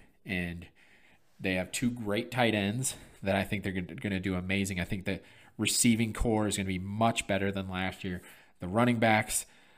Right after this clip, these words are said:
are, are gonna be improved, and I think the most important thing, the offensive line is gonna be improved.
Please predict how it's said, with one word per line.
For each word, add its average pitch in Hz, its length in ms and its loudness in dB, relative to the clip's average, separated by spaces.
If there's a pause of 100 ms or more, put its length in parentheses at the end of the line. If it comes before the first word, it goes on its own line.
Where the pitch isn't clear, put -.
(120)
are, 107 180 0
are - 160 -2
gonna 107 140 0
be 101 120 2
improved, 101 640 0
and 98 160 0
I 104 80 2
think 113 160 -4
the 98 80 -6
most 101 220 -4
important 101 420 0
thing, 98 160 -4
the 90 80 -2
offensive 85 480 -4
line 95 380 -4
is 76 100 -14
gonna 82 140 -10
be 76 120 -10
improved. 71 500 -14